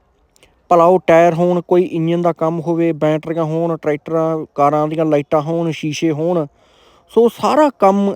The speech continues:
ਇਹ ਹਿੰਦੂ ਭਰਾ ਕਰਵਾਉਣਗੇ। ਆ ਜਿਹੜੇ ਤੁਸੀਂ ਆਪਣੀ ਸਕਰੀਨ 'ਤੇ ਦੇਖ ਰਹੇ ਹੋ,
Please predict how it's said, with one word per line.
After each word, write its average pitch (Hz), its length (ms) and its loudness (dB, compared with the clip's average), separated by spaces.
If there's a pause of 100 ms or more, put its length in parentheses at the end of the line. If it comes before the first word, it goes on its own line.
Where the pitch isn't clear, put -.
(120)
ਇਹ 202 140 2
ਹਿੰਦੂ 170 380 -2
ਭਰਾ 180 240 2
ਕਰਵਾਉਣਗੇ। 135 540 -4 (600)
ਆ - 40 -4
ਜਿਹੜੇ 165 200 0
ਤੁਸੀਂ 170 240 -2
ਆਪਣੀ 165 160 -2
ਸਕਰੀਨ 147 380 -4
'ਤੇ 156 160 0
ਦੇਖ 139 200 0
ਰਹੇ 135 120 -2
ਹੋ, 202 120 -2